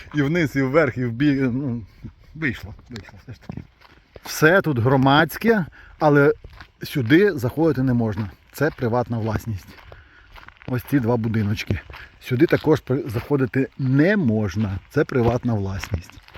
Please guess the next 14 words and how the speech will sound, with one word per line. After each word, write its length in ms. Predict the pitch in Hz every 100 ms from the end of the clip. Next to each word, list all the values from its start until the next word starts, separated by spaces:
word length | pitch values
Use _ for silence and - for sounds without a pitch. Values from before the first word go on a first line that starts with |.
| - - - - - - - - - - - - - -
Скрізь 380 | - - 202 220
по 140 | - 175
лісі, 260 | 214 -
по 140 | - 170
стежках, 440 | 175 - 202 185
по 120 | 160
де-, 400 | 135 151 147 107 -
по 200 | 143 143
дорогах, 800 | 127 147 196 185 160 139 107 - 110
е, 200 | 131 123 123 110 95 -
по 380 | 135 135 127 120
бездоріжжю, 680 | 123 120 123 165 202 139
будь 160 | 117 113
ласка, 400 | 131 - - 135